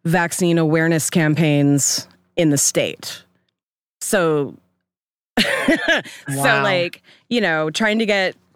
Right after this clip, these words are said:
Speaker 1: people to get the M M R vaccine or to the H P V vaccine, all of that, you cannot, you cannot educate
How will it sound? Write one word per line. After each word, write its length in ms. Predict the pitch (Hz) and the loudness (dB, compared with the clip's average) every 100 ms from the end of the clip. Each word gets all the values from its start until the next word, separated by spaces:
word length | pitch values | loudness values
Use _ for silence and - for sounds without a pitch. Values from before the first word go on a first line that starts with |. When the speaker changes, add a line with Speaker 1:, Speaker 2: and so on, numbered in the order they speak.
| _ | _
Speaker 1:
people 300 | - 202 208 | -4 0 0
to 60 | 185 | 0
get 120 | 190 | 0
the 120 | - | 0
M 140 | 180 185 | 2 2
M 120 | 185 | 2
R 200 | 190 208 | 2 0
vaccine 600 | 214 175 - 180 156 139 | 0 -2 -2 0 2 0
or 200 | 165 160 | 0 2
to 40 | |
the 80 | 160 | 2
H 280 | 156 170 - | 0 0 0
P 100 | 196 | 0
V 180 | 220 214 - | 2 0 0
vaccine, 400 | 180 - 185 160 | -2 0 2 2
all 240 | - 202 233 | 2 2 0
of 120 | 208 | 0
that, 280 | 226 170 - | 0 0 -2
you 160 | 180 | -8
cannot, 640 | - 196 190 180 180 170 - _ _ _ - | -4 -2 0 0 0 -2 -6 _ _ _ -6
you 140 | 180 | -6
cannot 440 | 170 180 165 160 - | -2 0 0 0 -2
educate 460 | 160 160 160 156 | -4 -2 0 0